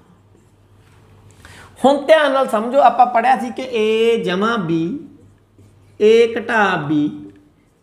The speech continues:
ਕਿਹਦੇ ਬਰਾਬਰ ਹੁੰਦਾ? ਏ ਦਾ ਵਰਗ ਘਟਾ ਬੀ ਦਾ ਵਰਗ।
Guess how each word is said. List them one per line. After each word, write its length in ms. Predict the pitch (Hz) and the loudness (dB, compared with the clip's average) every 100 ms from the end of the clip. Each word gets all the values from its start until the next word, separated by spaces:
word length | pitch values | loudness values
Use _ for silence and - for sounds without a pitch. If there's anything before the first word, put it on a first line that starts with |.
| _ - | _ -6
ਕਿਹਦੇ 200 | 247 302 | -2 0
ਬਰਾਬਰ 280 | 269 233 240 | 0 2 2
ਹੁੰਦਾ? 180 | 233 233 | 2 0
ਏ 300 | 240 208 208 | 2 4 4
ਦਾ 120 | 220 | 2
ਵਰਗ 340 | 208 208 220 214 | 0 -4 -6 -6
ਘਟਾ 220 | 226 202 | -4 -4
ਬੀ 200 | 160 139 | -2 -6
ਦਾ 100 | 143 | -6
ਵਰਗ। 260 | 139 - | -14 -16